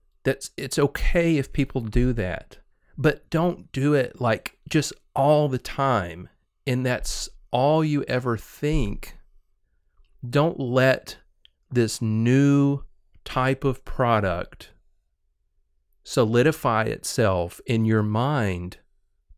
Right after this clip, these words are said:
as some kind of pedestal or savior. Because the truth is, as I said,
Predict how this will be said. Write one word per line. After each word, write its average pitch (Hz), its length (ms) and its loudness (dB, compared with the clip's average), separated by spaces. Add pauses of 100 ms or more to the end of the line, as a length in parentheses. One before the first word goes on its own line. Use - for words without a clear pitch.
as 107 600 0 (500)
some 135 300 0
kind 120 300 -2
of 95 200 -4
pedestal 92 720 -2
or 98 120 -6
savior. 104 840 -2 (1800)
Because 131 360 -2
the 117 80 0
truth 156 480 0
is, 104 400 -2
as 95 220 -8
I 107 80 -4
said, - 420 -4